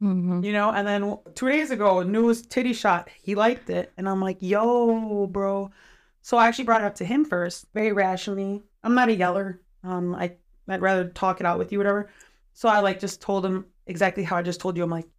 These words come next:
Speaker 2: "Hey, you know, I noticed this girl. I'm gonna be very honest with you. I know this can come off as insecure, but I just wanna make sure that there's not a problem here with this." And he got very defensive, and he's like, "Is this how you're gonna be? Is this how controlling you're gonna be with me?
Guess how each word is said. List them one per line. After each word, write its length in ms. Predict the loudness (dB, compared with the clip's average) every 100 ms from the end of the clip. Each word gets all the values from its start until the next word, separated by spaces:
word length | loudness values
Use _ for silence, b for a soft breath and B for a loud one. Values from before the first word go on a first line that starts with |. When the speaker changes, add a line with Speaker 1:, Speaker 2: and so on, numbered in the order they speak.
| _
Speaker 2:
"Hey, 260 | 2 4
you 60 | 6
know, 80 | 4
I 40 | 4
noticed 280 | 4 2 -2
this 200 | -8 -12
girl. 400 | -4 0 0 0
I'm 80 | -2
gonna 180 | -2 -2
be 100 | 0
very 240 | 2 2
honest 280 | 0 -4 -4
with 100 | -6
you. 200 | -4 -2
I 100 | 0
know 180 | 0 0
this 140 | -2 -4
can 120 | -4
come 160 | -2 -2
off 140 | -2
as 80 | -6
insecure, 440 | -6 -8 -6 -6 B B B B
but 80 | 4
I 80 | 4
just 140 | 2
wanna 160 | 0 0
make 160 | -2
sure 120 | -2 -4
that 100 | -2
there's 180 | -4
not 100 | -4
a 40 | -4
problem 400 | -2 -4 -2 -6
here 180 | -6 -6
with 160 | -8
this." 300 | -10 -14 -18 _
And 120 | 2 4
he 40 |
got 120 | 4 4
very 140 | 2
defensive, 560 | 2 -2 -4 -4 -6 -4
and 120 | -6
he's 160 | -4 -4
like, 140 | -2
"Is 100 | 0
this 140 | -2 0
how 100 | 2
you're 100 | 2
gonna 160 | 0
be? 320 | -2 -4 -6 -6
Is 100 | -4
this 120 | -2
how 100 | -4
controlling 560 | -4 -6 0 2 2 0
you're 100 | 0
gonna 160 | 0 2
be 100 | 0
with 120 | 0
me? 280 | 2 2